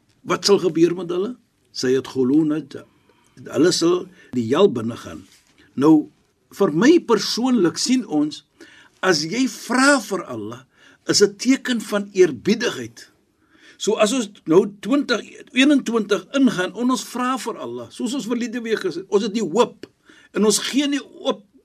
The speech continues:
die hoop van Allah nie. Nou, as ons praat met Allah,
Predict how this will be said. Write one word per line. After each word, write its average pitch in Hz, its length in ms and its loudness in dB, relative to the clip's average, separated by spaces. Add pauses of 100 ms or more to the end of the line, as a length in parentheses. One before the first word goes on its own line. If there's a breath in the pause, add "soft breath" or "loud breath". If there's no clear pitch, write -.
(120)
die 160 120 2
hoop 143 320 2
van 190 140 0
Allah 143 300 -2
nie. 151 140 -2 (320 soft breath)
Nou, 185 160 4
as 233 140 -2
ons 220 140 0
praat 277 440 2
met 214 200 -8
Allah, 123 360 -10